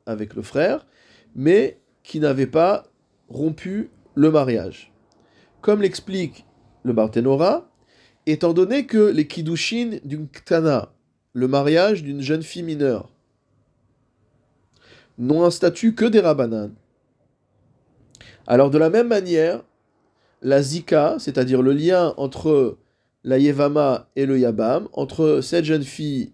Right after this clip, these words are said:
veuve du frère et le frère de son mari, ce lien n'est que des rabbanan également. Et comme le lien n'est que des rabbanan, elle ne, elle ne peut pas libérer sa coépouse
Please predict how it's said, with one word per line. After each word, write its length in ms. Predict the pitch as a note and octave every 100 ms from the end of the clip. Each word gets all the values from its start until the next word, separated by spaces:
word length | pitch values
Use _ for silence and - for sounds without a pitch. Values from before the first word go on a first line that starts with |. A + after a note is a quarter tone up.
| _ A#2
veuve 500 | A#2+ D#3 D3 A2+ - -
du 140 | A#2+
frère 540 | - D3 C#3 A#2+ G2 _ _ _ _ _ _
et 120 | F3 F3+
le 120 | E3+
frère 460 | - F3 D#3 B2+ -
de 160 | A#2 A#2
son 160 | A#2+
mari, 400 | A#2+ G#2+ A2+ D#3 - _ _ _ _ _ _ _ _ _
ce 200 | - -
lien 340 | C#3+ F3+ C4+ C#4
n'est 140 | A3
que 260 | - C4+ C#4+
des 100 | A3
rabbanan 460 | G3+ G3+ G3+ A3+
également. 500 | G#3 F#3 E3+ D#3 - _ _ _ _ _ _ _ _ _ _ _ _ _ _ - - -
Et 140 | C#3+
comme 340 | B2 A3 C#4 C#4
le 100 | B3+
lien 260 | A3+ A3
n'est 100 | G3
que 160 | E3 F3
des 140 | D3+
rabbanan, 580 | C#3+ C3+ B2 A#2 A2 F2 _ _ _ _ _ _ -
elle 220 | D3 D#3+
ne, 100 | E3+ D3+ -
elle 160 | D3+ D3
ne 60 | D3+
peut 240 | D3+ D#3
pas 320 | - A#3 A3+
libérer 680 | D#3 D#3+ G3 F3 E3 E3+ F3+
sa 180 | F#3 D#3
coépouse 760 | - D#3 C#3 C3 C#3+ F#3 -